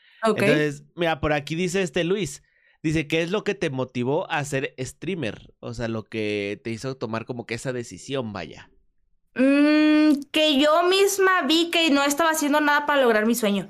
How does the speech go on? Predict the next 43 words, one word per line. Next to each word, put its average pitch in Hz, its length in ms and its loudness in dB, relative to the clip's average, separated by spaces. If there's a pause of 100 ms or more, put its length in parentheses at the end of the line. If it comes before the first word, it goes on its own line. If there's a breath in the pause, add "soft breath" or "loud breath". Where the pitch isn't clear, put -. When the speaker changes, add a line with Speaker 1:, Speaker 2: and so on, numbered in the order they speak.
(100)
Speaker 1:
O 208 80 -2
sea, 226 160 0
fue 226 240 2
como, 240 1040 2 (360)
siempre 302 340 2
estaba 330 240 2
el 320 80 0
sueño 294 260 2
y 285 60 2
siempre 269 240 2
lo 285 120 2
pensaba, 240 560 2
pero 220 300 4
luego 208 300 4
dije, 226 280 -2
"Ay, 202 220 -4
pero, 240 160 0
pues, 226 140 -6
¿a 202 60 -6
qué - 120 0
hora? 269 300 2
O 226 40 2
sea, 226 160 0
¿a 220 60 -2
qué 240 80 2
hora 262 100 4
lo 277 120 4
vas 262 140 0
a - 20 2
hacer? 262 320 2
¿A 254 80 0
qué 247 80 0
hora 254 80 4
lo 262 80 4
vas 254 100 0
a 269 60 2
lograr? 254 300 0
Pues 233 120 -4
muévele, 339 560 2
¿no?". 330 140 4 (180)
Y 220 380 4
eso 233 180 2
fue, 320 180 0